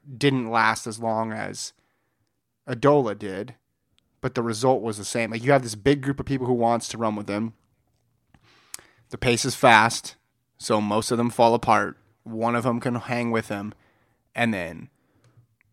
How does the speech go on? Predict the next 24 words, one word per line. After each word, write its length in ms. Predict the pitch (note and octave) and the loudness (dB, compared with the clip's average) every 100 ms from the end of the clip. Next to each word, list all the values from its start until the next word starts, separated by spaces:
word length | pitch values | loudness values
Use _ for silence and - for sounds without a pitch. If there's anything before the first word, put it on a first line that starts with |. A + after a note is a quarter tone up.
| - | -10
Kipchoge 800 | - G#2+ B2 A2+ A#2 G#2+ G2 G2 - _ _ _ _ _ _ _ _ _ _ _ _ | -6 -2 2 2 2 0 0 -4 -8 _ _ _ _ _ _ _ _ _ _ _ _
just 220 | - A#2+ - | -6 -6 -4
completely 320 | A2+ A#2+ A#2 | -4 -6 -4
separates 420 | - - G#2 - | -2 -2 -2 -4
himself 560 | G#2 - G2 G#2 - - | -8 -8 -8 -8 -14 -6
over 200 | B2+ G#2+ | -6 -4
the 80 | G#2 | -6
latter 240 | G2 G2+ | -6 -4
mile. 240 | A2 D#2+ | -8 -6
Sometimes 280 | - D#3 G3 | 0 6 6
it's 120 | F#3+ | 6
only, 240 | F#3+ F#3+ C3+ | 2 2 0
sometimes 340 | C#3 D3 E3 | 0 0 0
it's 80 | D#3+ | -2
in 80 | D#3+ | 2
the 60 | |
last 240 | D#3 D3+ E3+ | 4 4 2
mile, 180 | D#3+ E3 | 2 2
but 140 | B2+ | 0
in 80 | A#2 | 0
this 140 | B2 | -2
case, 260 | - A#2+ A2 | -2 -2 -2
it 80 | F#2+ | -4
was, 420 | G#2 G#2+ - | -6 -6 -10